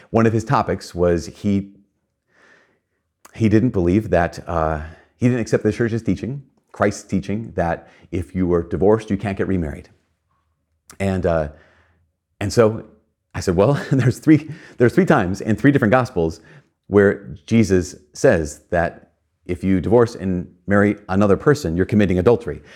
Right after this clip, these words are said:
And here are the quotes, and here's the text, and here's the reference, and here's the whole thing really, really clearly." Jesus said it super clearly, and he was like, "Wow, hmm."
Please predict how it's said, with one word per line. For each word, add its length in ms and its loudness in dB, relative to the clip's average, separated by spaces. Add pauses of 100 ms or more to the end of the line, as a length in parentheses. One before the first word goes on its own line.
(160)
And 180 0
here 260 4
are 40 6
the 160 4
quotes, 460 -2
and 100 -4
here's 320 2
the 340 -2 (200)
text, 340 -4
and 100 -4
here's 280 2
the 160 -4
reference, 400 0
and 80 -6
here's 180 2
the 80 -2
whole 160 4
thing 240 0
really, 220 4
really 240 4
clearly." 420 2 (400)
Jesus 580 4
said 160 2
it 240 -8
super 280 0
clearly, 320 4
and 100 -4
he 40 -2
was 120 -6
like, 160 -4
"Wow, 360 -2 (120)
hmm." 260 0